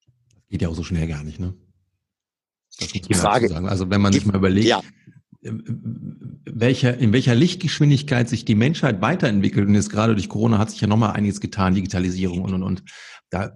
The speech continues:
Speaker 1: also da hat die Evolution ja zumindest biologisch ja gar keine Chance. Null.
Speaker 2: Korrekt.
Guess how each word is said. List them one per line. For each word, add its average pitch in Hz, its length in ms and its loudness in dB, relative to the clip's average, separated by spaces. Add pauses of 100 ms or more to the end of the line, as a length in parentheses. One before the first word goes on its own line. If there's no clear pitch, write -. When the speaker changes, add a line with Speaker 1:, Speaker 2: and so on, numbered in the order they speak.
Speaker 1:
also 98 200 -8
da - 80 -4
hat 107 140 -2
die 135 80 2
Evolution 110 520 2
ja 104 320 0 (240)
zumindest 113 420 4
biologisch 117 500 4
ja 98 100 2
gar 110 300 -4
keine 101 260 0
Chance. 98 480 -2 (180)
Null. 127 420 2 (520)
Speaker 2:
Korrekt. - 440 -4